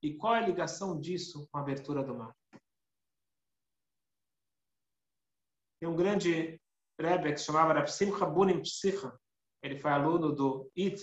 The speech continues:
Akadosh, Rabi Yehudi Akadosh, o sa-, sagrado Yehudi. E de lá, de lá saiu a dinastia assídica de Kotsk.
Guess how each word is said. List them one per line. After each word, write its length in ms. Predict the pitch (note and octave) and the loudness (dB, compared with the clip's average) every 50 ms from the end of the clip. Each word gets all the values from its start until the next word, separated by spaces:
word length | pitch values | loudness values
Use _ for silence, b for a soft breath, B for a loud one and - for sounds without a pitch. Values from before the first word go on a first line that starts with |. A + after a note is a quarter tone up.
| - - _ | -14 -12 _
Akadosh, 640 | - C#3+ C#3 - C3+ C3 C#3+ D#3 D3+ C#3+ - - - | -10 -10 -8 -10 -8 -2 0 2 2 0 -2 -6 -8
Rabi 500 | C#3 C3 B2 B2 B2+ C3 C#3+ C3 C#3 C#3 | -10 -8 -8 -6 -4 -4 -4 -4 -4 -4
Yehudi 300 | C3 B2 B2 D3 D#3+ F3 | -4 -4 -2 0 2 2
Akadosh, 580 | - - - C3+ C3+ C#3+ D3+ D3+ D3 C#3+ - | 2 0 -2 -4 -2 0 0 0 0 0 -4
o 100 | C#3 B2+ | -6 -8
sa-, 300 | B2 - - - - - | -10 -10 -14 -16 -16 -16
sagrado 520 | - - - C3 B2 C3 C#3 E3+ F3+ E3+ D3+ | -14 -10 -8 -6 -2 2 2 4 4 4 2
Yehudi. 500 | D3+ D3+ C#3+ C#3 C3+ C3+ C3 - - - _ _ _ _ _ _ _ _ _ _ _ _ _ _ _ _ _ _ _ _ _ _ _ _ _ _ _ _ _ _ _ _ _ B B B B - _ _ _ - | 2 0 0 0 -2 -4 -4 -4 -8 -16 _ _ _ _ _ _ _ _ _ _ _ _ _ _ _ _ _ _ _ _ _ _ _ _ _ _ _ _ _ _ _ _ _ B B B B -20 _ _ _ -8
E 300 | - C3+ B2+ B2+ B2+ C3 | -6 -4 -4 -4 -6 -6
de 140 | C3 C3 C3+ | -6 -2 0
lá, 320 | C#3+ D3+ D3+ C#3+ - D3+ | 2 2 2 0 0 -2
de 180 | D3 C3 C3+ C#3 | -4 -4 -2 2
lá 160 | C#3 C#3+ C#3+ | 2 2 2
saiu 280 | - - C#3 C3 C#3 | 2 0 -2 0 0
a 40 | C#3 | 0
dinastia 800 | C3+ C3+ C3 C3 A#2+ - - - - E3+ E3+ D#3 A2+ A#2 - - _ | 0 0 0 -2 -4 -4 -6 -4 -2 0 0 0 0 -2 -6 -10 _
assídica 480 | - C3 - - - F3 D#3+ E3+ - C#3+ | -8 -8 -4 -2 0 0 0 0 -2 -4
de 120 | C3+ C3 | -4 -6
Kotsk. 480 | - - - E3 D#3+ E3 - - - - | -4 0 2 2 2 2 -2 -8 -12 -18